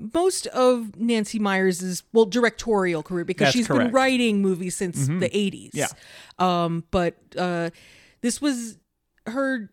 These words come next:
Speaker 1: debut feature, or was
Speaker 2: Uh,
Speaker 1: it?
Speaker 2: this was after The Parent Trap,
Speaker 1: Parent
Speaker 2: which was
Speaker 1: Trap.
Speaker 2: her debut directorial,
Speaker 1: Okay.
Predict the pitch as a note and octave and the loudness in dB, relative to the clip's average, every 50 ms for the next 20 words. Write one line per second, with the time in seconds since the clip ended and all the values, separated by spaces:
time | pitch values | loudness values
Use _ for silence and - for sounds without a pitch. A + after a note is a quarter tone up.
0 | _ _ _ - C#4 C4+ C4 A#3+ G3 F#3 G3+ G#3 A#3+ C#4+ E4 F4 F4+ F#4+ G4 - | _ _ _ -6 -4 -2 -2 -2 -4 -6 -8 -6 -4 -2 0 2 2 0 0 -2
1 | - - F#4+ F#4+ - - G4+ G4 E4 B3 B3+ - C#3+ C#3 B3 A#3 E3 D#3+ - - | -4 -4 -4 -4 -4 -2 0 2 2 4 4 6 6 6 4 4 2 0 -2 0
2 | F3+ E3 D#3 - D3+ D#3 C#3 - - F3 D3 C#3 - - - F3 D#3 A#2+ - - | 0 0 0 2 2 0 0 2 0 0 0 0 -2 -2 -2 -2 -2 -2 -4 -4
3 | - B2 A2+ A2+ G#3 C#3 A#2+ - C#3+ B2 - - C3 G2+ - A#2+ A2+ G2+ A#2 A#2 | -2 -2 0 0 0 -2 -2 -2 -2 -2 -2 -2 -2 -2 0 -2 0 0 0 -2
4 | A2 G2 A#2 A2 A2 G#2+ - - - A#2 A2+ - - - - - G3 F#3+ F3 F3 | -2 0 0 -2 -2 -2 -4 -8 -8 -8 -8 -8 -8 -8 -6 -4 -4 -4 -4 -6
5 | F3 | -8